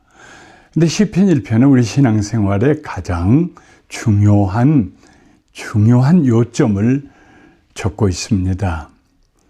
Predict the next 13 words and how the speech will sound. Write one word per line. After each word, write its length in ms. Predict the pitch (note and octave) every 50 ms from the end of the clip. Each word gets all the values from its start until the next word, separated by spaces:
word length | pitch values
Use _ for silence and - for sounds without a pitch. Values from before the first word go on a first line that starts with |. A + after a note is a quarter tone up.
| _ _ _ _ -
이렇게 260 | - C#3 - - E3+
시작하지요. 720 | - - - F3 C#3 G2+ G2 F#2 F2 - G2+ F2 D#2 D2 - _ _ _ _ _ _ _ _ - - _ _
"복 180 | - B2+ A#2+ A#2+
있는 220 | B2+ C3+ C#3+ D3+ D#3
사람은 580 | D3+ - C3 A#2 G2+ G#2 G#2 A2 G#2+ G#2 G#2 - _ _ _ _ _ _ _
악인의 440 | _ - G2 G2+ G2+ A#2 A#2+ A#2+ A#2 -
꾀를 300 | - C3 A#2 A#2+ A2+ G#2
쫓지 340 | - B2 G2+ - - B2+
아니하고 760 | A2 G2 F#2+ F#2+ F2+ E2 D#2 E2 E2+ F2 G#2+ B2+ E3 F3+ - _ _ _ _ - _ _
죄인의 500 | - - - G#2+ G#2+ A#2 C3 C#3 C3 A2+ G#2+
길에 200 | A2+ G#2 G#2 G2+
서지 380 | F#2 - - A#2 G#2 F2+ G2+
아니하며 560 | F#2+ F2+ F#2 F#2 F#2 F2 E2+ F#2 G2+ A#2 B2